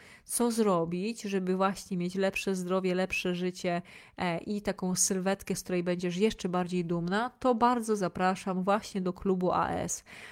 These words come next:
Jeżeli pojawi się pytanie, czy mężczyźni też mogą, to jest kilka, kilku facetów tutaj na wyzwaniu do klubu. Myślę, że też jak są fajni,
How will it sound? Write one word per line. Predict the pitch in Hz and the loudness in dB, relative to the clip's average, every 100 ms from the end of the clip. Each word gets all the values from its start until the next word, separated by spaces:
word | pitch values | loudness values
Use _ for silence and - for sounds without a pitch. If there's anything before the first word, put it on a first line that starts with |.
| - - - | -20 -18 0
Jeżeli | 220 226 233 | 2 4 2
pojawi | 226 214 208 | 4 4 2
się | - 208 | 0 -2
pytanie, | 202 190 196 190 | 0 0 0 -2
czy | 202 | 0
mężczyźni | 185 190 - - 202 185 180 | 2 0 0 0 0 0 0
też | 185 175 | 0 0
mogą, | 180 185 175 185 269 330 - - - _ | 2 4 4 4 4 2 -4 -16 -20 _
to | 196 190 | 2 4
jest | 196 247 247 - - | 6 4 4 -4 -14
kilka, | - 247 247 240 208 196 196 - - | -2 0 0 2 2 4 2 0 -2
kilku | 233 226 214 | -2 0 0
facetów | 208 196 208 208 - | -2 0 0 -2 -6
tutaj | - 214 202 | -6 0 2
na | 190 | 2
wyzwaniu | 180 175 185 220 220 214 202 190 | 2 0 2 4 4 2 0 0
do | 190 202 | 0 0
klubu. | - 226 240 254 247 233 240 233 196 - | -2 0 2 4 4 4 2 0 -4 -10
Myślę, | - 247 240 - 185 | -8 -4 -4 -2 -2
że | 185 | -2
też | 185 185 - | 0 0 0
jak | 190 190 - | -2 -2 -2
są | - 190 | -2 0
fajni, | - 254 233 220 208 202 | 2 4 4 4 2 0